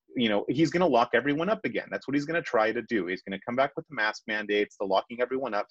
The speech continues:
and he'll be governor again, so it won't matter. And then he'll leave California in fucking ruin, and he'll go do his next thing, which will be running for senator or Congress or the White House, whatever, right? It's gonna be something else, 'cause he's not gonna,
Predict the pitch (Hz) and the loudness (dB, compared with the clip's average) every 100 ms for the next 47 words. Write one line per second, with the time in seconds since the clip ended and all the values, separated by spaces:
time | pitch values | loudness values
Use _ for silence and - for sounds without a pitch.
0 | - - 139 185 196 165 208 196 143 117 | -14 -4 2 4 2 4 2 4 2 0
1 | 107 113 - 151 117 120 123 117 117 90 | 0 -6 0 0 0 0 0 0 0 0
2 | 73 101 107 110 110 117 135 - 156 156 | -2 -4 -4 -2 0 0 0 2 2 2
3 | 127 117 117 113 _ - _ - 107 - | -2 -6 -8 -12 _ -20 _ -10 -10 0
4 | 117 127 131 113 123 98 90 98 _ _ | 0 0 -2 2 2 2 -2 -6 _ _
5 | 110 110 120 - 110 113 110 127 131 117 | -4 2 0 4 4 4 2 2 2 2
6 | 123 131 - 95 85 90 - 98 104 104 | 0 -2 -4 -8 -4 -6 -4 0 2 2
7 | 110 107 123 - 120 110 92 90 82 82 | 0 -2 -4 0 0 2 2 2 2 0
8 | 82 - 113 101 92 - 90 90 87 _ | -4 0 0 0 -6 -6 -4 -4 -6 _
9 | _ - - 123 110 117 - 82 - 117 | _ -20 -8 0 4 4 6 2 2 2
10 | 107 85 82 90 95 - - - - - | 4 4 0 0 -2 -4 -18 -18 -12 -2
11 | 156 147 147 127 120 90 - - 95 110 | 4 4 4 0 0 0 -2 -8 -6 -4
12 | 107 101 | -4 -4